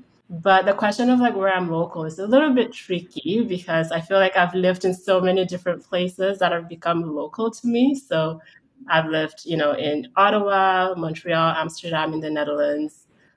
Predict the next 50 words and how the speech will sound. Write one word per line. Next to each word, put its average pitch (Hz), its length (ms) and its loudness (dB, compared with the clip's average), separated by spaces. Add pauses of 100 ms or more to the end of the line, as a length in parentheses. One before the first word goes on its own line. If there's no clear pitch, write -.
(100)
Gatineau 165 380 0
area 156 520 2
here, 151 460 -2
like, 147 220 -6
in, 156 100 -10
in 151 260 -6
Ottawa 147 360 -6
region. 147 640 -6 (180)
So 214 140 0
those 208 240 4
are 220 60 6
all 175 160 4
places 160 680 -2
that 151 140 0
are 151 80 0
local. 156 480 -2
I'm 160 180 0
currently 190 400 0
physically 170 480 -6
based 160 560 -4
in 214 100 -2
Toronto, 214 720 -4 (260)
but 160 520 2
all 180 160 6
of 170 80 2
these 170 100 -8
other 160 220 -2
places 151 560 -6
sort 160 320 -2
of 151 240 0
are 156 160 0
part 147 300 -4
of, 147 180 -6
like, 131 160 -10
my 147 160 -6
weekly 151 480 -10
<laughs> - 40 -10
experience. 247 760 2 (260)
Yeah, 156 420 2
I 160 200 0
would 165 200 -2
say 151 280 -8
I'm 151 200 -6
local 147 360 -6
to - 180 -10
a - 60 -4
few 151 180 -8
of - 100 -6
those - 200 -10
places. - 540 -10